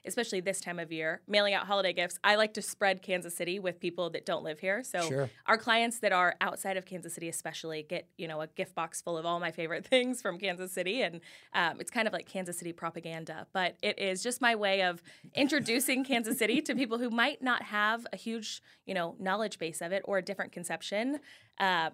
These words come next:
Speaker 1: and, you know, owning a, a small local business here, um,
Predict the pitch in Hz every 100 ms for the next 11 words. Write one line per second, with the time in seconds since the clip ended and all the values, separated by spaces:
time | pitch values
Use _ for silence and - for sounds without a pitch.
0 | - 302 294 262 226 220 202 240 277 269
1 | 220 208 - 202 - 214 208 208 208 190
2 | 190 190 175 185 196 - 196 196 208 247
3 | 254 - _ - 190 180 160